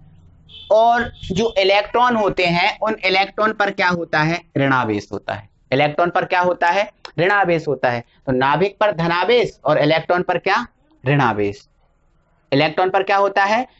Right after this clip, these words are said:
ऋणावेश होता है। तो क्या होता है, देखो कोषों की संख्या में वृद्धि नहीं हो रही, लेकिन इलेक्ट्रॉनों की संख्या में क्या हो रही है, वृद्धि हो रही है। तो इससे क्या होगा,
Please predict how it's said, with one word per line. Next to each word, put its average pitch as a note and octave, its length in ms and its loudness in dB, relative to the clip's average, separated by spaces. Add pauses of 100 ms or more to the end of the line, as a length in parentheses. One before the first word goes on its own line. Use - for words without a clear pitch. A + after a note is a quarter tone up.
(160)
ऋणावेश D#3 500 2
होता A2+ 220 -2
है। G#2+ 120 -2 (340)
तो C4 100 2 (180)
क्या A3+ 140 2
होता G3 340 0
है, D#3+ 160 2
देखो D#3+ 320 -2 (760)
कोषों F#3 320 2
की A3 100 -4
संख्या A3 340 -2
में A3+ 100 0
वृद्धि A3 460 0 (280)
नहीं F#3 360 -2
हो F3+ 120 2
रही, B2 160 0 (200)
लेकिन F#3 340 -2
इलेक्ट्रॉनों G3 520 0
की G3 100 -6
संख्या F#3+ 340 -2
में F#3+ 140 -2
क्या E3+ 120 0
हो D#3+ 140 0
रही C#3+ 200 0
है, F#3 160 -2 (240)
वृद्धि E3 400 0
हो D#3 140 2
रही A2+ 200 0
है। G#2 140 -2 (240)
तो B3 220 0 (160)
इससे G#3+ 420 -2
क्या B3 200 0
होगा, G#3 480 0